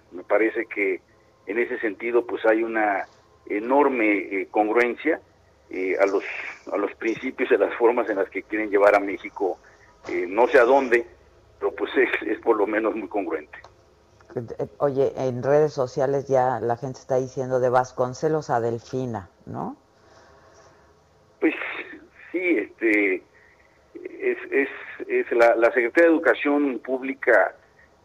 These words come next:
Speaker 1: tiene en su historia, eh, pues grandes, grandes personajes que, eh, pues no sé, que se ganaron su lugar en la historia, ¿no?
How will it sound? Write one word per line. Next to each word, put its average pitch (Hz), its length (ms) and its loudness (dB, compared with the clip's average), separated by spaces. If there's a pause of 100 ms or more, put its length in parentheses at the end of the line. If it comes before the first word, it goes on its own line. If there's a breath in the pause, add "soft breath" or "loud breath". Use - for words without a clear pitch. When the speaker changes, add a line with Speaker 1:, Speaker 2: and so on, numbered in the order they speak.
Speaker 1:
tiene 127 380 -2
en 107 100 0
su 104 240 0
historia, 120 600 2 (320)
eh, 92 560 -8 (480 soft breath)
pues 107 180 -4
grandes, 120 420 2
grandes 120 340 0
personajes 107 720 -4 (680)
que, 92 420 -4 (640 soft breath)
eh, 87 440 -8 (160)
pues 110 100 -2
no 135 140 -2
sé, 202 180 2
que - 100 -8
se 120 100 2
ganaron 143 380 4
su 123 120 -6
lugar 101 240 2
en 95 80 -6
la 87 60 -4
historia, - 440 -8
¿no? 143 180 -8